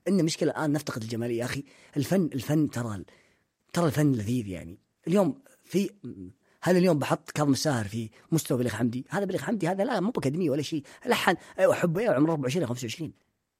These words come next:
بزر. ملحن لأم كلثوم عمره خمسة وعشرين. بليغ. موهوب. فنان. فنان. ما صنع فنان. ما، ما دخل أكاديمية.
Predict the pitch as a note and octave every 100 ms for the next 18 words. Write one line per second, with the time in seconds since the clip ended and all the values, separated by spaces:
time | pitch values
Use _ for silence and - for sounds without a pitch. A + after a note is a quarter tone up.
0 | - A#3 F#3 G#2 _ _ - F3 - D#3+
1 | C3+ D#3 E3+ A#2+ D3 C#3+ C3+ A#2 D3+ G2+
2 | _ _ - D3 C3+ - _ _ - F#3
3 | A3 F#3+ - _ _ _ - D#3 D#3+ C3+
4 | E2+ _ _ _ _ _ - C#3+ D3 C#3+
5 | G2 - _ _ _ _ _ _ - D#3+
6 | - C#3+ G2+ - A2 G#2+ F2+ E2 _ D3+
7 | F3 C3 - - D#3 D3+ C3 B2 B2+ B2+
8 | A#2+ F#2